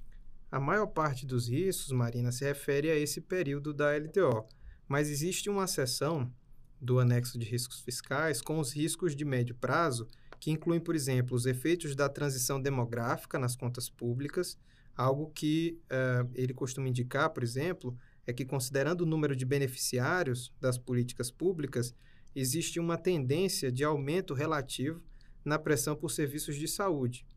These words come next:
e redução dos serviços de educação, relativamente. Então, é um conteúdo bastante completo que consegue projetar esses riscos também no médio prazo.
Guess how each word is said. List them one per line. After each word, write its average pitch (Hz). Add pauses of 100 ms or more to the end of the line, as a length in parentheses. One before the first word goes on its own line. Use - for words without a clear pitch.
(260)
e 135
redução 147
dos -
serviços 143
de 143
educação, 147 (360)
relativamente. 127 (280)
Então, 143
é 185
um 180
conteúdo 185
bastante 170
completo 156
que 170
consegue 160 (340)
projetar 165
esses 135
riscos 131
também 131
no 147
médio 127
prazo. 113